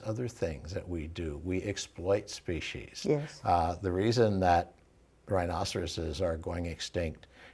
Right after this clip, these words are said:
Speaker 1: is not climate change, it's
Speaker 2: Yes.
Speaker 1: poaching.
Speaker 2: Yeah,
Speaker 1: And
Speaker 2: right,
Speaker 1: we
Speaker 2: true.
Speaker 1: can, we can choose to block international trade in rhinoceros horn or, or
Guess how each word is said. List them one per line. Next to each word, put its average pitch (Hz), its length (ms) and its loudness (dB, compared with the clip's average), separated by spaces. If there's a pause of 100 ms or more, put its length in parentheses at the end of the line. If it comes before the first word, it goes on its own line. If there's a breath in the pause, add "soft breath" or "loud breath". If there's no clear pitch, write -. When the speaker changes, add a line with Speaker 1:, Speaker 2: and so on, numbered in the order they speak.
Speaker 1:
is 87 260 -2
not 92 600 0
climate 110 440 4
change, 76 480 -2
it's 110 180 -6
Speaker 2:
Yes. - 80 -2
Speaker 1:
poaching. 147 540 2
Speaker 2:
Yeah, 147 240 0 (120)
Speaker 1:
And - 120 0
Speaker 2:
right, 90 60 -2
Speaker 1:
we 95 140 2
Speaker 2:
true. 170 80 -2
Speaker 1:
can, 101 140 0
we 95 160 2
can 95 240 0
choose 95 520 0
to 92 460 2 (360 loud breath)
block 90 520 0
international 82 680 -2
trade 73 580 -6 (600 soft breath)
in 78 400 -4
rhinoceros 80 600 0
horn 76 380 -8
or, 80 400 -6
or 80 360 -6